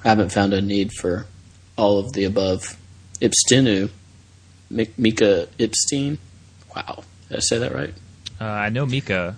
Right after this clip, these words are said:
Speaker 2: Uh, I'm not
Speaker 1: Yeah.
Speaker 2: positive on the last name 'cause I'm terrible with those.
Speaker 1: I think it's Epstein or Epstein.
Speaker 2: Mm-hmm.
Speaker 1: But anyway, she wrote a post a while back, a couple months ago, that,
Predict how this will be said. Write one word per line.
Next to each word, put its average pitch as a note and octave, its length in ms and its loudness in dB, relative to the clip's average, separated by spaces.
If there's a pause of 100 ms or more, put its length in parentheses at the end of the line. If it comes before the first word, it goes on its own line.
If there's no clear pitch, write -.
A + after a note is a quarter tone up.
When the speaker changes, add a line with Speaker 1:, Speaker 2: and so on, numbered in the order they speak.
(340)
Speaker 2:
Uh, G2+ 40 -12
I'm F#2 220 -12
not G2 120 -8
Speaker 1:
Yeah. G2 140 0
Speaker 2:
positive G2 260 -10
on F2+ 100 -12
the F2 80 -14
last F2 260 -14
name F2 240 -14 (100)
'cause F#2+ 160 -18
I'm F2+ 180 -14
terrible F#2 300 -14
with F#2 140 -14
those. G2 300 -14 (480)
Speaker 1:
I C#3 60 -10
think A#2 200 -4
it's - 300 -2
Epstein A2 440 0
or G2+ 40 0
Epstein. A#2 520 -4 (240)
Speaker 2:
Mm-hmm. A2 180 -10
Speaker 1:
But A#2 140 -2
anyway, G#2+ 260 4
she A#2+ 420 0 (540)
wrote A#2 180 0
a G#2 40 0
post A2 340 0
a A2 40 0
while G2+ 200 4
back, G#2+ 360 -4
a - 100 -10
couple - 180 -10
months G#2+ 240 -4
ago, G#2 280 0
that, G#2+ 200 -6